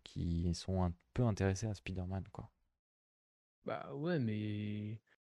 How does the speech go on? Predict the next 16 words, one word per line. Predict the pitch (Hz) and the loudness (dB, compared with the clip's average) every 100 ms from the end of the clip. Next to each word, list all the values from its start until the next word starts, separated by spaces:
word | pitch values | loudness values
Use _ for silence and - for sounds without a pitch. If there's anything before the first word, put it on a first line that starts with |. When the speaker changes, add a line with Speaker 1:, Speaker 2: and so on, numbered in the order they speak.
| _ _ | _ _
Speaker 2:
c'est | 117 | 2
pas | 147 | 2
parce | 151 123 | 4 0
que | 117 | -4
tu | - | -8
prends | - - 135 | -4 2 6
l'univers | 123 113 113 107 | 6 4 4 2
de | |
Spider-Man | 104 - 113 104 104 123 151 156 151 _ _ _ _ | -2 -6 -2 0 2 2 0 -2 -6 _ _ _ _
Speaker 1:
Que | 98 | -6
c'est | - | -2
Speaker 2:
que | 85 | 0
tu | |
Speaker 1:
forcément | 90 - 101 | 0 2 4
Speaker 2:
peux | 104 | 6
Speaker 1:
bien. | 120 104 | 6 4